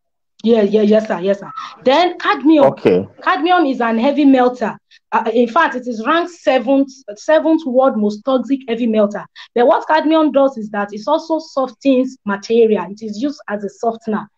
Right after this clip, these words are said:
Speaker 1: to soften the, the, the sex toy. And also cadmium can expose, uh, someone to, uh, s-, uh, to cancer,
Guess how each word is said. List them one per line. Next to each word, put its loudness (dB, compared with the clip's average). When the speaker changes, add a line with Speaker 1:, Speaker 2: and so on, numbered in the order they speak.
Speaker 1:
to -14
soften 0
the, 2
the, 2
the -4
sex -2
toy. -10
And 0
also 2
cadmium 0
can -4
expose, -2
uh, -2
someone 0
to, -8
uh, -4
s-, -16
uh, -2
to -12
cancer, 0